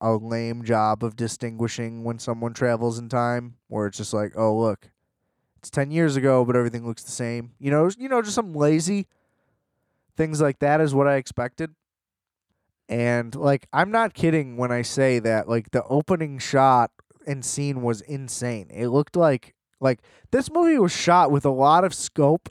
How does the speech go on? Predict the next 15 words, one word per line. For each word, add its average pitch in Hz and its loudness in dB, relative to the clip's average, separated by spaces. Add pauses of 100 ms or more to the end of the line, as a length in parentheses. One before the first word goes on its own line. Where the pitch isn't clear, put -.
and 143 -8
ambition, 139 -4
and 139 -10
it 143 -4
was, 143 0
like, 123 -2 (840)
really 214 4
made 160 0
to 151 0
be, 147 2
like, 131 2
really 139 0
big 123 -4 (1040)
and, 120 -10
like, 113 0